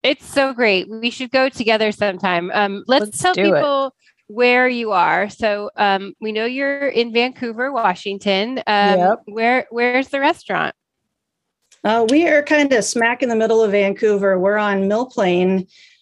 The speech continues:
Speaker 3: Uh, it's eighty seventy East Mill Plain Boulevard. We're near Peace Health Hospital, about halfway between I five and two oh five. So we're pretty accessible from everywhere. Uh, we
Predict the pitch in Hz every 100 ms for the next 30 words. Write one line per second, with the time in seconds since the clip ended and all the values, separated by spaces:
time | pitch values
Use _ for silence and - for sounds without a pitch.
0 | _ 180 180 175 180 190 - 220 254 262
1 | - 226 220 202 208 214 233 - 190 180
2 | - 180 175 175 175 180 175 165 175 170
3 | 180 185 185 185 185 208 208 - 254 -
4 | 226 196 190 170 165 - 165 175 180 196
5 | - - _ 202 196 196 196 - 208 202
6 | 196 - 190 175 175 262 185 165 185 180
7 | 180 170 202 185 175 - 175 170 165 -
8 | 185 190 190 254 233 208 196 202 196 -
9 | 185 - - 170 - - 170 165 170 -
10 | _ _ _ - 190 175 - - - -
11 | - 170 180 180 233 247 -